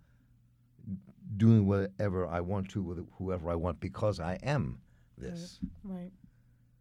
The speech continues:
Speaker 1: So, you know, that's where you have to begin, we have to begin to really attack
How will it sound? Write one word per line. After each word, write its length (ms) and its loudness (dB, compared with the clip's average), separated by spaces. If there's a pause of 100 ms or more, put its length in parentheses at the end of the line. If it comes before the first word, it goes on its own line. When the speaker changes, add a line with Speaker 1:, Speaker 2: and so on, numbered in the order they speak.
(1300)
Speaker 1:
So, 160 -8 (320)
you 60 -2
know, 100 4
that's 220 0
where 100 4
you 60 6
have 160 2
to 60 -6
begin, 300 4
we 100 2
have 120 2
to 80 -6
begin 300 -2
to 100 -4
really 480 -2 (480)
attack 680 -4